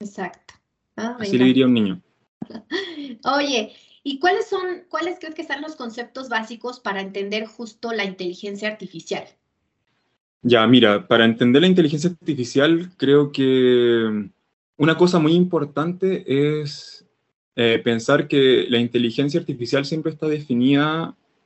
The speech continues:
Speaker 2: al menos como la conocemos hoy y la que se aplica hoy,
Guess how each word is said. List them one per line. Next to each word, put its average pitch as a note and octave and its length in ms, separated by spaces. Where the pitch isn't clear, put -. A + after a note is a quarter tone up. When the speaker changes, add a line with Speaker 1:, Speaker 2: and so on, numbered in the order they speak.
Speaker 2:
al A#2 140
menos C#3+ 260
como B2+ 160
la A#2 140
conocemos A2+ 600
hoy C3+ 280
y C#3 160
la A2+ 100
que A2 120
se - 180
aplica B2 400
hoy, C#3+ 300